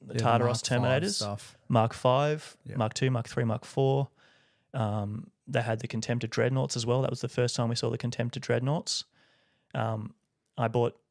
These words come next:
Speaker 1: a Contemptor Dreadnought and some plastic, m-, uh, sorry, resin Mark three when I visited Warhammer World in two thousand and eleven.
Speaker 2: Mm-hmm.
Speaker 1: It's pretty cool. They didn't have them on s-, on, uh, on the shelf, so they said, "Can you, can you wait around a couple of hours?" And I was like,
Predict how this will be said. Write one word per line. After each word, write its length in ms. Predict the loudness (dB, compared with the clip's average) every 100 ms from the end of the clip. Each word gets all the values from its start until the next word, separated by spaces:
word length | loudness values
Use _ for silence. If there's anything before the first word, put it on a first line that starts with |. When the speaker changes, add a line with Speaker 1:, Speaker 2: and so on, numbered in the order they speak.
| _ -8
Speaker 1:
a 60 |
Contemptor 420 | -4 -2 0 0
Dreadnought 560 | 0 2 2 0 0 -2 _
and 460 | -2 0 2 0 -2
some 240 | -2 -2 -4
plastic, 500 | -2 0 0 -4 -4
m-, 200 | -2 -4 0
uh, 80 | 2
sorry, 200 | 2 2
resin 340 | 2 2 2
Mark 220 | 0 0
three 340 | 0 0 2 0
when 140 | 0
I 140 | 0 0
visited 420 | -4 -4 -6 -6 _ -20 -20 -20 _ _ 0
Warhammer 360 | 2 4 2
World 360 | 2 4 2 -2 -10 -4
in 520 | 0 0 2 0 -2 -6 -6
two 140 | 0
thousand 340 | 2 4 2 0
and 120 | -2
eleven. 460 | 0 0 0 -4 -8 -6
Speaker 2:
Mm-hmm. 200 | -2 0 -2 _ _
Speaker 1:
It's 100 | -16
pretty 240 | -2 -2 0
cool. 200 | -2 0
They 100 | 0
didn't 160 | 2
have 120 | 0
them 140 | 0 -4
on 80 | -4
s-, 180 | -8 -8
on, 240 | -6 -4 -6
uh, 320 | -6 -6 -8
on 100 | -6
the 60 | -6
shelf, 460 | -2 0 0 -4 -14 _ _ _ _ -10
so 140 | -6
they 60 | -4
said, 200 | -4 0
"Can 120 | 2
you, 180 | 2 0
can 220 | -2 0
you 80 | 2
wait 140 | 2
around 180 | 2 0
a 40 |
couple 220 | 0 0
of 60 | 0
hours?" 360 | 0 0 -4 -4
And 80 |
I 20 | -2
was 80 |
like, 140 | -2